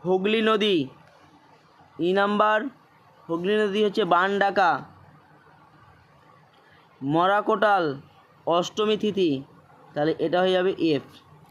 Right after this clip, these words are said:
ক্লিয়ার? চলো নেক্সট। দেখো, একটি বা দুটি শব্দে উত্তর দাও।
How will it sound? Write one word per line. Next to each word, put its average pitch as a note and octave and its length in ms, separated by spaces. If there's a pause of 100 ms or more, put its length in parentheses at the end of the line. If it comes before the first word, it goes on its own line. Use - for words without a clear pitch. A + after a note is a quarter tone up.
(160)
ক্লিয়ার? G3 280 (3500)
চলো G3 200
নেক্সট। E3+ 360 (1200)
দেখো, A3+ 460 (2500)
একটি G3+ 360
বা C4+ 160
দুটি A3 340
শব্দে A3 340
উত্তর G3 340
দাও। G#3 340